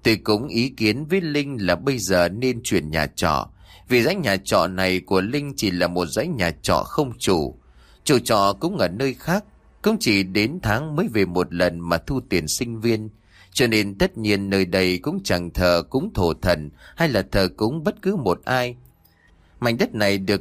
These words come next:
coi như là vô chủ cũng chẳng sai. Theo quan điểm tâm linh của tôi thì nên tìm một dãy nhà nào đó có chủ nhà ở sẵn, có thờ thổ địa gia tiên đàng hoàng, mà cỏ không được sự đồng ý của thổ địa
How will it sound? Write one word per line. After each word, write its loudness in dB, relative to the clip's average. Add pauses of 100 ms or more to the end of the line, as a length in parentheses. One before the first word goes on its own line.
coi 2
như -4
là 2
vô -2 (100)
chủ 2
cũng -4
chẳng -4
sai. -2 (500)
Theo 2
quan 0
điểm -2
tâm -2
linh -4
của 2
tôi 0
thì 0
nên -4
tìm 0
một 0
dãy -2
nhà 0
nào -2
đó 0
có -2
chủ -2
nhà -2
ở 0
sẵn, -2 (360)
có 2
thờ 2 (100)
thổ 0
địa -2
gia -2
tiên -4
đàng -2
hoàng, -2 (340)
mà 2
cỏ 2
không -4
được -2
sự -2
đồng -2
ý -4
của 0
thổ 0
địa 0